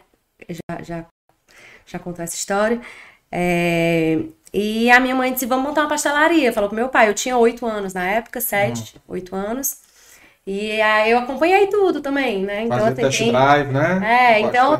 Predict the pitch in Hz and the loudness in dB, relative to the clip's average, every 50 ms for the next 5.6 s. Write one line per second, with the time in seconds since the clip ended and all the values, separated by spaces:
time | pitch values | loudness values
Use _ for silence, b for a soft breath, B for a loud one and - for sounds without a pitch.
0 | 302 294 294 302 302 294 302 285 285 302 302 339 339 339 339 330 320 - 302 269 | 4 4 4 4 4 4 4 4 6 6 8 8 10 10 10 8 6 4 0 -2
1 | 247 - 247 226 226 240 320 330 - - 302 269 262 269 269 262 262 262 233 226 | -2 -2 2 4 6 6 6 4 2 2 4 6 8 8 8 8 6 4 0 0
2 | 269 240 247 269 247 240 247 - - 277 254 226 220 233 240 233 226 202 196 196 | 0 -2 -4 -4 -6 -6 -8 -10 -6 0 2 2 4 4 4 4 2 2 0 -2
3 | 185 180 202 226 226 208 220 220 226 226 208 196 180 165 165 170 170 180 180 208 | 0 2 0 0 0 0 -2 -2 -2 -2 0 -2 -2 -2 -2 -2 -2 -2 -2 -2
4 | 226 - - - - 202 196 202 208 196 190 190 - 175 170 - - 233 233 - | -4 -4 -6 -6 -6 -4 -4 -2 -2 -4 -4 -6 -6 -6 -4 -4 -4 -4 -4 -2
5 | - 180 180 185 196 190 185 180 185 - - - | 0 0 0 2 0 0 0 -2 -2 -4 -4 -6